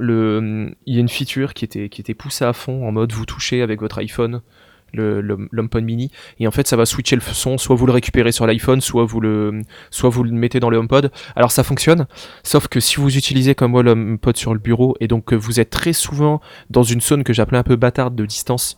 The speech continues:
entre votre iPhone et le, et, et le HomePod, qui est, vous le tenez à la main, si vous tenez votre iPhone à la main, ben, il va être suffisamment proche pour que l'HomePod croit qu'il veut le son. Par contre, quand vous le reposez, il va être suffisamment loin.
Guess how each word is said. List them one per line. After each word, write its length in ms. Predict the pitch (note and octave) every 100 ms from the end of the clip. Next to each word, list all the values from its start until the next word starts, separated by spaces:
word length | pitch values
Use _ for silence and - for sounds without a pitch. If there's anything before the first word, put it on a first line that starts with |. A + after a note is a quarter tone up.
| -
entre 240 | A#2+ -
votre 180 | A2 -
iPhone 260 | A2 - A#2+
et 100 | G#2
le, 160 | G2 C#2
et, 260 | A2 F#2+ -
et 40 |
le 80 | G#2+
HomePod, 340 | G#2 A#2+ D3 B2+ - - - -
qui 200 | - C#3
est, 140 | D#3+ -
vous 240 | A2+ A#2+
le 60 | A#2
tenez 220 | C#3+ D3
à 60 | C#3+
la 120 | C3+
main, 240 | D3 D3 - _ _ _
si 140 | - -
vous 60 | C3
tenez 220 | C#3+ D3+
votre 200 | C#3+ -
iPhone 280 | B2+ - C3+
à 80 | B2+
la 120 | B2
main, 200 | C3 C3+
ben, 120 | A2
il 60 | A2
va 80 | A#2
être 140 | A#2
suffisamment 540 | - - - C#3+ C#3+ C3+
proche 240 | - D3+
pour 160 | - A#2+
que 80 | A2+
l'HomePod 320 | A2 A#2+ B2+
croit 220 | - C3+
qu'il 160 | C3+ A#2
veut 60 |
le 60 | A2+
son. 200 | - F3 - - -
Par 80 | -
contre, 160 | D#3+ D#3+
quand 80 | C#3
vous 100 | B2
le 60 |
reposez, 340 | B2+ C3 B2+ D#3
il 60 |
va 80 | C3
être 60 | A#2
suffisamment 420 | C3 C#3 C3 C3
loin. 220 | B2 A#2